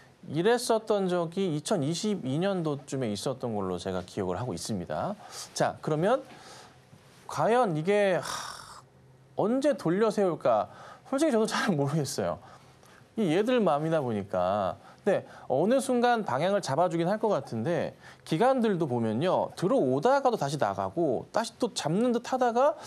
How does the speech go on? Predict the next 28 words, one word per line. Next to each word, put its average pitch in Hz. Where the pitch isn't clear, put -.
또 302
나가지 208
않을까라는 226
걱정이 196
좀 156
있는 107
거예요. 92
근데 226
참 285
이게 220
좀 220
들어올 247
만 226
했는데, 220
오늘 170
보면은 143
방해 180
요인 156
자체가 165
나왔죠. 107
어, 98
에이에스엠엘 139
자체가 127
좀 117
많이 101
떨어지다 220
보니까, 117
보시면은 110